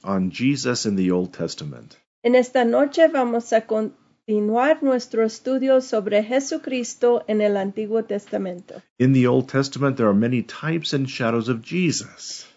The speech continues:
Speaker 2: En el Antiguo Testamento hay muchos tipos y sombras de Jesucristo.
Speaker 1: And so before we begin, let's go ahead and open in prayer.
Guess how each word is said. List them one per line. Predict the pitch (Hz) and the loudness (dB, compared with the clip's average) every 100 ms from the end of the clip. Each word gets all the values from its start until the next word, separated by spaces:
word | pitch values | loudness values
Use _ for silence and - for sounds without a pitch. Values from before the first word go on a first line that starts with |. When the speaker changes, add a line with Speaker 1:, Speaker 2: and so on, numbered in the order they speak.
| - | 2
Speaker 2:
En | 262 | 6
el | 262 262 | 6 4
Antiguo | 247 240 349 415 403 | 2 -2 -2 -2 2
Testamento | 269 254 - 240 208 196 190 202 226 - | 2 2 0 -2 0 -2 -4 -4 -4 -2
hay | 220 220 | 0 2
muchos | 226 269 277 330 320 - | 2 0 -2 -6 -8 -10
tipos | 311 302 302 311 302 | -10 -6 -6 -4 -8
y | |
sombras | 294 - 214 202 202 202 - - | -8 -4 -2 0 0 -2 -2 2
de | 214 | 2
Jesucristo. | 208 208 - 208 - 180 - - 127 | 2 -6 -8 -10 -8 -10 -10 -14 -10
Speaker 1:
And | - 127 | -2 4
so | |
before | 139 139 233 233 | 4 4 2 2
we | 233 | 2
begin, | 202 185 185 190 | 2 2 2 2
let's | 170 160 | 2 0
go | - 110 | 2 2
ahead | 92 | 2
and | 85 | 0
open | 82 80 | -4 -6
in | 78 73 | -6 -8
prayer. | 80 64 53 | -12 -12 -14